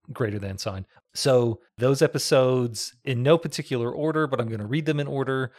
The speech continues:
Children of the Comet, Ghosts of Illyria, Memento Mori, and Spock Amok.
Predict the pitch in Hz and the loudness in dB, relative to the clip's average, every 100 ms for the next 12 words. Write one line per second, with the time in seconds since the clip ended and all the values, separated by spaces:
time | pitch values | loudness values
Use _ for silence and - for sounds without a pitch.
0 | - - 160 135 117 98 - 165 165 165 | -4 2 2 0 -6 -8 2 4 4 2
1 | 160 - _ _ 117 139 139 - - 127 | -2 -12 _ _ 0 2 2 -2 -6 -6
2 | 110 113 156 156 143 123 123 113 _ _ | -4 0 0 2 4 4 2 0 _ _
3 | 117 117 127 139 - 120 107 117 151 156 | -6 0 0 0 2 2 2 0 2 2
4 | 143 143 143 131 _ _ 113 101 - - | 2 -2 -4 -6 _ _ -8 -4 -4 0
5 | - 127 - - _ 120 107 92 - - | 0 0 -2 -14 _ -4 -2 -2 -6 -14